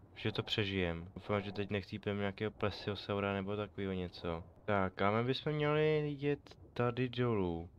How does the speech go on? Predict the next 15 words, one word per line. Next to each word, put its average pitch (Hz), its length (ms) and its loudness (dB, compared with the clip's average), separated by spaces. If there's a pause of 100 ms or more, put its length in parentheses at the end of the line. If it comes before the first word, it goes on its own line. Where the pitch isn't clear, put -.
(880)
Pokud 98 220 -6
jsem 101 200 -2
se 110 120 -6
správně 110 580 2
díval, 98 540 -2
doufám, 98 300 -4
že 95 60 -14
to 101 120 -6
tu 110 240 -6 (540)
někde 101 300 -2
bude. 107 240 0
Tamhle 98 280 2
to 131 100 2
je 135 100 4
co? 82 320 0